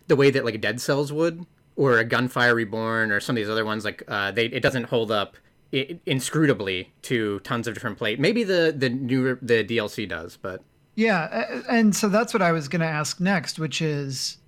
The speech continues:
Speaker 2: if, if this were, like, um, the one that you thought were the best, I feel like you might have installed the D L C, which lets you,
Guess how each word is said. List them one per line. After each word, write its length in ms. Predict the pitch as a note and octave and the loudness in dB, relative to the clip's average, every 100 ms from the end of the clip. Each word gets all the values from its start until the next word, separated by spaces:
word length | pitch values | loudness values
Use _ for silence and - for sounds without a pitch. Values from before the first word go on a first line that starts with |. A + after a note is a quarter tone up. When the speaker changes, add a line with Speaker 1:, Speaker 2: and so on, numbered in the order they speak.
| _ _ - | _ _ -4
Speaker 2:
if, 400 | A3+ A#3+ - - _ - | -4 -4 -8 -16 _ -6
if 180 | G#3+ - | -4 0
this 300 | G#3+ G3+ F#3 | 0 0 0
were, 500 | F3+ F3+ F3 D#3+ C3+ D#3+ | 0 2 2 0 -4 -4
like, 380 | D#3+ D#3 C#3 | -2 -2 -2
um, 480 | D#3+ D3 C#3 C3+ B2+ - | -4 -2 -2 -2 -6 -6
the 180 | E3 E3 | -4 0
one 200 | E3+ E3 | 0 0
that 120 | D#3 | -2
you 100 | D#3+ | -4
thought 280 | - E3+ E3 | -2 -2 -2
were 100 | D3 | -4
the 80 | |
best, 460 | C#3 E3+ F3+ D3+ - | -4 -2 -2 -2 -4
I 100 | D3+ | -6
feel 240 | C3+ E3 | -4 -4
like 240 | D3+ D3+ - | -2 -2 -4
you 80 | D3+ | -4
might 220 | C#3+ C#3+ | -2 -4
have 120 | C3+ | -4
installed 640 | C#3 C3+ - D3+ C#3+ C#3 | -4 -4 -4 -2 -2 -4
the 280 | C3+ C#3+ C3+ | -6 -4 -4
D 240 | B2 D#3 D3 | -2 -2 -2
L 140 | C#3 | -2
C, 340 | C#3 E3+ D3+ | -4 -2 -2
which 260 | C#3 C#3 - | -2 -4 -6
lets 320 | D#3 C#3+ - | -6 -6 -6
you, 400 | D3 C#3 C3+ C3 | -4 -4 -6 -10